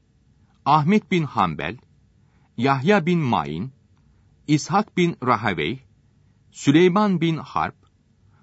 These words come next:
Abdullah bin Zübeyr el-Hamidi gibi hocalar elinde yetişti.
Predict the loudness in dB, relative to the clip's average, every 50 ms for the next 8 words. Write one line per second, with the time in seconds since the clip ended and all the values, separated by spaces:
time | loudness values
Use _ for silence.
0 | _ _ _ 0 0 0 2 0 0 0 2 2 0 0 0 0 0 0 0 -2
1 | -6 -2 0 0 2 2 4 4 2 2 0 -2 -2 -2 -2 -2 -4 -6 -4 -2
2 | 0 2 2 0 0 0 -4 -4 -4 -6 -4 -4 -6 -6 -8 -4 -2 -2 0 0
3 | -2 -2 -2 -6 -6 -8 -8 -6 -6 -8 -8 -8 -8 -8 -10 -10 -10 -14 -14 -12
4 | -12 -12